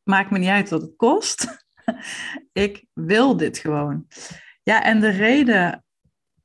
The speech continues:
ja, er zijn natuurlijk meerdere reden-, redenen. Eh, er speelde of heeft best wel veel gespeeld in, eh,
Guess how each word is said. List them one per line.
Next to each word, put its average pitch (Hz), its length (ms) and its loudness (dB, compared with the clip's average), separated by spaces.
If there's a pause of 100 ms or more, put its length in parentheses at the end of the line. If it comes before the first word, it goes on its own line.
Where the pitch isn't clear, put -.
(280)
ja, 170 260 0
er 151 200 -6
zijn 196 240 0
natuurlijk 185 360 -4
meerdere 233 360 0
reden-, 240 600 0 (160)
redenen. 202 880 -4 (460)
Eh, 165 580 -4
er 165 100 -4
speelde 185 800 0
of 156 120 -6
heeft 185 320 0
best 170 200 -2
wel 170 140 -4
veel 170 260 -2
gespeeld 190 680 -6
in, 175 340 -2
eh, 165 300 -4